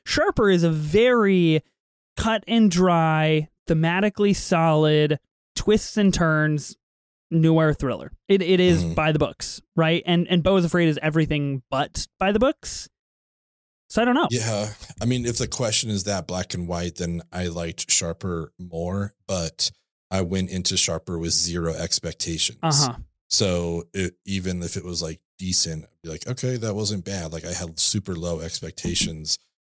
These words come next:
Speaker 2: and Beau was the exact opposite. I was ready for my new favorite Ari Aster movie, and it didn't hit for me.
Speaker 1: Yep.
Speaker 2: So that's why I was like, "Uh, that was kind of a bummer." So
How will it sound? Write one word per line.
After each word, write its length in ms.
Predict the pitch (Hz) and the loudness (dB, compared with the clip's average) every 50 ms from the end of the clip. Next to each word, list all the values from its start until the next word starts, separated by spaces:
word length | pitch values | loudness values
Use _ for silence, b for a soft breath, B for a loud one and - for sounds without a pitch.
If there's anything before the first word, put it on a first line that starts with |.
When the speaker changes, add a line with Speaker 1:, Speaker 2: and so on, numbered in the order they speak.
| _ _ _ _ - | _ _ _ _ -4
Speaker 2:
and 280 | 95 90 87 85 82 - | -4 -2 -2 -4 -4 -4
Beau 200 | 92 87 87 87 | -4 -2 -2 -2
was 220 | 85 85 82 - | -2 -2 -2 -2
the 140 | - 87 85 | -2 -2 -4
exact 340 | 80 - 95 85 80 78 - | -2 -2 -4 -4 -4 -8 -8
opposite. 540 | 76 76 - - 78 - - 76 71 71 - | -8 -8 -8 -4 -4 -2 -2 -4 -6 -12 -12
I 80 | - 82 | -10 -6
was 200 | 80 80 - - | -4 -4 -4 -2
ready 300 | 85 85 82 80 82 80 | -4 -6 -6 -6 -6 -6
for 240 | - - - 85 80 | -4 -4 -4 -6 -10
my 160 | 78 80 80 | -10 -10 -10
new 160 | 80 85 85 | -8 -8 -8
favorite 320 | 82 - 85 80 80 76 - | -6 -6 -6 -8 -8 -8 -8
Ari 260 | - 82 82 82 80 | -8 -8 -8 -8 -8
Aster 360 | 82 85 85 - - - 90 82 | -6 -4 -2 0 -2 -2 -4 -8
movie, 440 | 82 82 80 - 82 80 80 82 - _ _ _ _ _ _ - | -8 -10 -10 -12 -12 -12 -12 -14 -16 _ _ _ _ _ _ -6
and 100 | - 98 | -2 -2
it 120 | 90 80 | -2 0
didn't 240 | - 92 82 82 - | 0 -2 -4 -4 -8
hit 300 | - - 98 85 73 71 - _ _ _ _ _ _ | -8 -6 -6 -6 -6 -8 -12 _ _ _ _ _ _
for 140 | - - 107 | -4 -2 0
me. 260 | 95 92 85 78 71 - - | 0 0 -2 -4 -6 -4 -2
Speaker 1:
Yep. 80 | 165 - | 0 0
Speaker 2:
So 160 | - 110 95 | 2 0 0
that's 200 | 90 85 - - | 0 -2 -4 -4
why 60 | 87 | -4
I 40 | 85 | -4
was 100 | 82 85 | -6 -6
like, 220 | 80 80 - - | -8 -10 -10 -10
"Uh, 200 | 87 82 80 76 | -8 -8 -8 -8
that 80 | 78 82 | -6 -6
was 120 | 80 - | -4 -4
kind 180 | - - 87 82 | -2 -2 -4 -6
of 80 | 80 | -8
a 60 | 80 78 | -10 -12
bummer." 340 | - 78 78 76 76 73 | -12 -12 -12 -12 -10 -6
So 520 | 73 - - - 104 85 82 82 78 80 | -2 0 0 0 0 -2 -2 -6 -8 -10